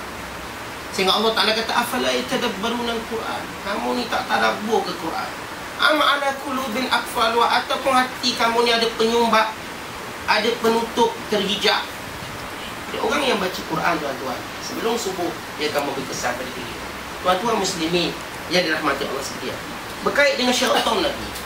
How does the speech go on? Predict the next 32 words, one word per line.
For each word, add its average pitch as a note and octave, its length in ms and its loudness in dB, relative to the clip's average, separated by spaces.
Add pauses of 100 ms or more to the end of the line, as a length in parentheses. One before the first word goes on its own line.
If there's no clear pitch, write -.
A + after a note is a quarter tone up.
(320)
Nabi A#3 320 4
sallallahu B3 240 2
alaihi - 80 0
wasallam A#3 240 4
bukan A3+ 240 4
sekadar G3+ 400 2
kata G#3 320 4
beritahu F#3 480 4
khabar F3 320 4
gembira E3+ 400 0 (320)
bila D3+ 160 -2
datang D#3+ 320 4
Ramadan. C3+ 400 0 (1120)
Namun B3 240 4
Nabi B3 240 4
suruh C4+ 240 2
kita B3+ 240 0
buat A#3 160 4
sesuatu G#3+ 560 0
yang G3+ 160 4
mampu G3+ 320 2
menjadikan F#3+ 640 2
kita F#3+ 160 -2
sentiasa F#3+ 480 2
dibentengi B3 800 2
daripada E3+ 400 0 (320)
gangguan E3 320 2
syaitan. C#3 400 -4 (320)
Antara A3+ 320 4
Nabi A3+ 160 4
kata A3+ 320 4
apa? - 160 0